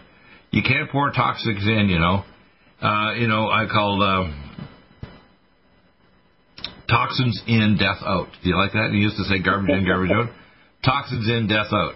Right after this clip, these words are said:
In other words, if you keep drinking, how many glasses of toxic water or showers with trichloroethylene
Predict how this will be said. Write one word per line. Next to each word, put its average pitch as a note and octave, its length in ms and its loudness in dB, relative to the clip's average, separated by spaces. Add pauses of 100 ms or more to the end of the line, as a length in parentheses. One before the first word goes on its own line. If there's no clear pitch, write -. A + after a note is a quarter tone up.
(120)
In F#2 100 2
other G2+ 140 6
words, G2+ 260 2 (460)
if A2 120 4
you A2 60 4
keep D#3 240 0
drinking, C#3+ 300 2
how C3+ 160 2
many E3+ 160 -2
glasses B2+ 580 0
of G2 320 0
toxic A2 480 -2
water F#2+ 360 -2
or F2 60 -6
showers F#2+ 520 0
with D#2+ 200 -2
trichloroethylene F#2 880 0